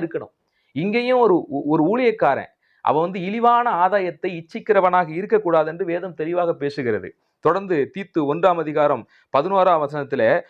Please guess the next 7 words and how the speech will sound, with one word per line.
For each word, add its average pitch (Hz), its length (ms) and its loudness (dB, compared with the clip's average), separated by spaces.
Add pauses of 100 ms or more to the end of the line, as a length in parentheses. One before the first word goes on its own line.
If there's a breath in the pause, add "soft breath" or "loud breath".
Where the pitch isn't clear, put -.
அங்கேயும் 190 600 -4
இழிவான 190 560 2
ஆதாயத்தை 170 840 2
தகாதவைகளை 180 760 2
உபதேசித்து 170 800 0 (240 soft breath)
முழு 233 500 2
குடும்பத்தையும் 214 840 -2